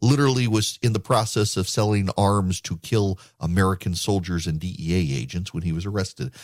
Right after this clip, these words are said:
It's one of the things he excelled at. In Africa, he excelled at selling weapons to kill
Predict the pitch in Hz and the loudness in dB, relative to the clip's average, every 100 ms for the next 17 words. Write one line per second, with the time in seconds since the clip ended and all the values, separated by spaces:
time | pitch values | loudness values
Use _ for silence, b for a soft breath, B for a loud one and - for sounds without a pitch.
0 | B 76 - 92 98 98 92 104 107 - | B -10 -2 2 2 0 -2 0 0 -2
1 | - 90 - 110 90 - 156 - _ b | -6 -6 -4 -2 -2 -2 -6 -10 _ b
2 | b - 82 - 92 - 110 123 117 B | b -2 -2 -2 -2 -2 0 2 2 B
3 | B 98 82 - 104 101 87 - - 95 | B -2 -2 -2 0 0 -2 -4 -2 0
4 | 92 87 101 - 117 - - - - 101 | 0 0 0 0 -2 -2 -4 -4 0 2
5 | 92 | 2